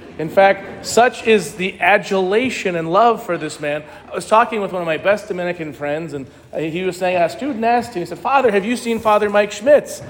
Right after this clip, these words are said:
And he was like, "Yeah, I saw him washing our hands in the bathroom before Mass." And the student was like, "Oh, that was so awesome, wasn't it?"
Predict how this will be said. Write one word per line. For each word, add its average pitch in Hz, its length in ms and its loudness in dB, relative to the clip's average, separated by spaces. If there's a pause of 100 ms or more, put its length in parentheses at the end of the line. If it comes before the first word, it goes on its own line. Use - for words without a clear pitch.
(260)
And 165 100 -2
he 196 100 0
was 196 180 0
like, 190 180 0
"Yeah, 247 140 2
I 202 80 4
saw 226 340 2
him 190 140 0
washing 208 340 2
our 185 100 0
hands 202 300 -2
in 175 60 -12
the 202 80 -4
bathroom 202 560 -2
before 196 340 -4
Mass." 226 560 -4 (420)
And 185 140 -2
the 196 60 2
student 247 300 0
was 214 100 4
like, - 180 4
"Oh, 190 500 8
that 180 120 0
was 196 120 -4
so 220 200 4
awesome, 202 640 2
wasn't 190 300 0
it?" 147 220 -8